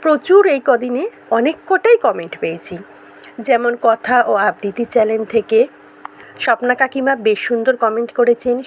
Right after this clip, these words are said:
সৌমি সারাদিন চ্যানেল থেকে সৌমি দিদিভাই বেশ সুন্দর কমেন্ট করেছেন, এম ভিউ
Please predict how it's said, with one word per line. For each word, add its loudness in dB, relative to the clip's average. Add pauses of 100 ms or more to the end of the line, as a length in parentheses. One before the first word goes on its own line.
সৌমি -2
সারাদিন -2
চ্যানেল -2
থেকে -10
সৌমি -6
দিদিভাই -6
বেশ -4
সুন্দর -4
কমেন্ট -4 (100)
করেছেন, 0 (520)
এম 4
ভিউ 2